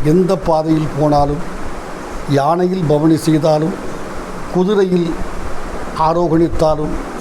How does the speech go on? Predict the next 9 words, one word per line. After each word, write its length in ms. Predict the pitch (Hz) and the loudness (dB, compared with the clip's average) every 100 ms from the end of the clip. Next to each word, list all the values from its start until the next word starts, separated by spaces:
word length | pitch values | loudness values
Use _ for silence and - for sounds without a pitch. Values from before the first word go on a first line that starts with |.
| - - - - - 143 | -10 -8 -8 -8 -4 -2
நடந்து 320 | 147 170 170 131 | 0 2 2 2
போனாலும், 480 | 151 143 143 156 - - - - - - - - - - - 147 | 2 2 0 -2 -4 -8 -12 -12 -12 -12 -8 -4 -4 -6 -2 0
ஒரு 160 | 143 139 - - - - 156 | 2 0 -2 -6 -8 -4 2
நூறு 320 | 180 226 190 | 2 4 2
அடி 180 | 180 160 151 | 4 2 4
தூரத்தில், 500 | 170 175 - 185 - - - - - - - - - - - - - - - - - 160 | 4 2 2 2 0 -2 -4 -4 -8 -8 -8 -8 -8 -8 -8 -8 -6 -2 -2 -2 -2 0
ஐந்நூறு 320 | 170 185 185 160 | 2 2 2 2
அடி 140 | 151 | 2
தூரத்தில் 520 | 147 165 170 - 190 | 4 2 2 0 0